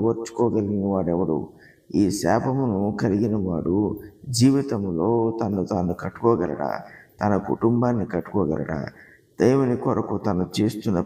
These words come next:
పనులు ఏవైతే ఉన్నాయో వాటన్నిటి వలన దేవుడు మహిమ పొందినప్పుడు వాని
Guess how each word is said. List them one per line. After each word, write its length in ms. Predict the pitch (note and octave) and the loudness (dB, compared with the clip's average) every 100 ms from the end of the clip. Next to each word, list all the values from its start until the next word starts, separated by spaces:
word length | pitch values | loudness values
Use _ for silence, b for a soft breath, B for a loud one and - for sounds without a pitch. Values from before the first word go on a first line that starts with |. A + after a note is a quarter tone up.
| - | 0
పనులు 340 | F2 A#2+ G#2 F2 F#2+ - B B - - | 2 4 4 2 0 -4 B B -4 2
ఏవైతే 400 | B2 C3+ B2 - G2 F#2 | 4 6 4 2 -2 -2
ఉన్నాయో 400 | E2+ F2+ F2+ A2 - B B - | -2 0 0 0 -2 B B -2
వాటన్నిటి 600 | F#2+ F#2+ G2+ B2+ D3 C#3 | 0 0 0 0 0 0
వలన 260 | G#2 G2+ F#2 | 0 0 0
దేవుడు 340 | F2+ G#2 G2 D2+ | 2 2 2 0
మహిమ 220 | A#2+ A2+ | 0 0
పొందినప్పుడు 760 | F2 G2 G2+ F2+ F#2 F2+ D#3 A#2 - - _ _ _ _ _ _ - | -2 -4 -2 -2 -2 0 0 0 -4 -16 _ _ _ _ _ _ -2
వాని 280 | F#2 F#2 | 0 2